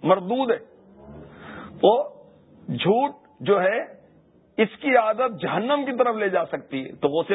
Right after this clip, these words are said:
پاک نے کبھی جھوٹ نہیں بولا۔ انشاءاللہ غلامان غوث اعظم بھی جھوٹ نہیں بولیں گے انشاءاللہ عز و جل۔ ہمارے غوث پاک رضی اللہ تعالی عنہ کے اخلاق کریمہ میں یہ بھی تھا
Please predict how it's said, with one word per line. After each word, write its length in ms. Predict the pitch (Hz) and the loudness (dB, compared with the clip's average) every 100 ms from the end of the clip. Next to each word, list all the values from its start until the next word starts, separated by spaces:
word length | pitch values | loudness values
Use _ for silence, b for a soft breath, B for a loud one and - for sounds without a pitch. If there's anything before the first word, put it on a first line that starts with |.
| 190 | 2
پاک 220 | 202 214 | 2 0
نے 120 | 220 | -4
کبھی 320 | - 208 226 | 0 0 0
جھوٹ 220 | 190 220 | -2 -2
نہیں 140 | 220 233 | 0 2
بولا۔ 340 | 226 240 240 B B B - | 4 4 0 B B B -2
انشاءاللہ 720 | 208 202 - 208 214 220 233 | 0 0 0 2 2 2 2
غلامان 520 | 220 208 220 220 233 233 | 2 0 0 0 -2 -2
غوث 380 | 214 226 220 226 | 0 0 2 2
اعظم 360 | 220 226 254 262 | 2 2 -2 0
بھی 280 | 294 330 - b b - | -2 -4 -10 b b 0
جھوٹ 280 | 185 208 156 - - 117 | 2 2 0 -6 -10 -2
نہیں 400 | 190 285 302 285 | 2 4 2 2
بولیں 420 | 247 233 220 202 | 2 2 -2 0
گے 140 | 180 139 - _ - | -2 -4 -10 _ -4
انشاءاللہ 640 | 226 202 196 190 180 175 | -2 -2 2 2 2 0
عز 260 | 165 156 | 0 -2
و 160 | 147 135 | -6 -6
جل۔ 220 | 139 135 - B B 147 | -6 -8 -12 B B 2
ہمارے 200 | 185 196 | 4 0
غوث 240 | 185 196 208 | -2 -2 0
پاک 260 | 208 202 196 | 2 2 0
رضی 200 | 190 190 | -2 -2
اللہ 340 | 185 190 202 196 | 2 2 2 0
تعالی 300 | 185 190 190 | 0 0 0
عنہ 180 | 196 214 | -2 -2
کے 160 | 190 | 0
اخلاق 460 | 180 156 170 180 202 208 | 0 0 0 0 -2 -2
کریمہ 340 | 190 175 185 196 | -2 0 -2 -2
میں 160 | 196 294 - _ _ _ _ _ _ _ b b b b - | -4 -6 -12 _ _ _ _ _ _ _ b b b b -2
یہ 200 | 143 214 | 2 2
بھی 380 | 247 254 220 - _ - | 0 -4 -4 -10 _ 2
تھا 200 | 170 | 2